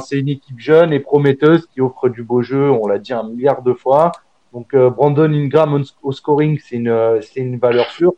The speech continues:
C'est un, un mec qui sait planter trente points, euh, sans trop de difficulté. Donc, euh, voilà sur quoi je me tournerais, parce que la cote de Denver est, est assez faible à, à un dix-sept.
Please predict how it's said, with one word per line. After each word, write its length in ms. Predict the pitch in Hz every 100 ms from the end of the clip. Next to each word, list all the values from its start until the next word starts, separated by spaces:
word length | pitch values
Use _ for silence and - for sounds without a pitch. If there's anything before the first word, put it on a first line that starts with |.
| -
C'est 60 |
un, 80 | 123 - _ _
un 80 | 120
mec 200 | 151 160
qui 120 | -
sait 140 | 123 160
planter 420 | 156 151 151 165
trente 320 | - 147 143
points, 360 | - 156 156 135
euh, 200 | 117 113 - _ _ _
sans 80 | 143
trop 180 | 143 165
de 60 |
difficulté. 880 | 135 135 156 131 143 127 147 175 190 _ _ _ _ _ _ _
Donc, 200 | 120 -
euh, 100 | 131
voilà 320 | 127 147 170
sur 220 | 170 151
quoi 160 | - 160
je 100 | 135
me 120 | 147
tournerais, 500 | 143 143 147 131 131
parce 160 | 135 -
que 100 | 135
la 160 | 123
cote 260 | 120 139 120
de 80 | 127
Denver 540 | 135 135 131 151 131
est, 240 | 127 127 127
est 100 | 127 135
assez 340 | 135 - 135
faible 400 | - 139 143 123
à, 280 | 110 107 107
à 360 | - 113 -
un 80 | 131
dix-sept. 480 | 120 120 - 107 110